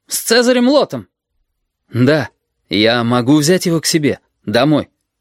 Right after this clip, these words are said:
Ты что? Сник Альбин. «Это никак. Ну, тут не я решаю. Мальчишку велено вернуть. Он здесь?» Корнелий знал, что здесь.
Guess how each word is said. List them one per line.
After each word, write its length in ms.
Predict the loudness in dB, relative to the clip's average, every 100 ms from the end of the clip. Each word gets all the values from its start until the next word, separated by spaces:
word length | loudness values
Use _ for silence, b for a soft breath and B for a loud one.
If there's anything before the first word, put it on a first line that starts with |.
| _ _ _ _ _ -4
Ты 140 | -2
что? 480 | -2 0 0 0 -4 _ _ _ _
Сник 340 | -6 -4 -2 0
Альбин. 400 | -2 -4 -8 -12 _ _ _ _ -4
«Это 320 | 0 2 2
никак. 640 | 2 2 2 2 0 -4 _ _
Ну, 320 | -2 0 -2 -4 _
тут 220 | -2 2
не 200 | 4 4
я 160 | 4 2
решаю. 460 | -2 -4 -4 -6 -10 _ _ -2
Мальчишку 500 | 0 2 0 0 2
велено 320 | 2 2 2
вернуть. 440 | 2 2 0 -2 -8 B B B B
Он 160 | 2
здесь?» 400 | 2 2 0 -4 _ _ _ _ _ _ _ _ _
Корнелий 640 | 0 2 2 2 2 0
знал, 360 | 2 2 2 0
что 280 | -4 -4
здесь. 480 | -6 -4 -4 -4 -6